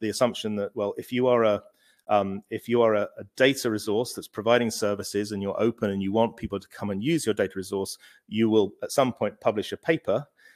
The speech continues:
in the scholarly literature that describes your resource and invites people to come and look. Now, not everyone has done that, so we know we're missing, uh, there are some false negatives in here because not everyone publishes or not everyone has published yet.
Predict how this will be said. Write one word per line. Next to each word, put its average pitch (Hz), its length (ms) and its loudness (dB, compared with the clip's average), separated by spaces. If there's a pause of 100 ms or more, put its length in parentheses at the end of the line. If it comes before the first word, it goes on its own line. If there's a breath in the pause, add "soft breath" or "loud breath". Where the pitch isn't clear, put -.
(100)
in 98 140 -4
the 92 60 -2
scholarly 98 440 2
literature - 460 4
that 98 160 -4
describes 98 460 -4
your 95 100 -4
resource 95 380 -6
and 87 80 -12
invites 101 260 0
people 90 240 -8
to - 80 -14
come 92 160 -10
and 92 100 -8
look. 90 140 -6
Now, 104 220 -2 (320 loud breath)
not 127 180 8
everyone 120 340 8
has 107 140 -2
done 95 220 -2
that, 120 260 2 (160 loud breath)
so - 180 -4
we 98 120 -2
know 107 160 2
we're 101 100 0
missing, 98 460 -4 (320 loud breath)
uh, 98 160 -4
there 98 100 -4
are 95 40 -4
some 98 200 -8
false 101 260 -6
negatives 127 320 -2
in 98 80 -4
here 104 200 -2
because 98 200 -12
not 95 140 -2
everyone 92 280 -4
publishes 98 500 -4
or 92 180 -8
not 90 160 -8
everyone 92 200 -12
has 98 180 -8
published 92 360 -14
yet. 95 180 -4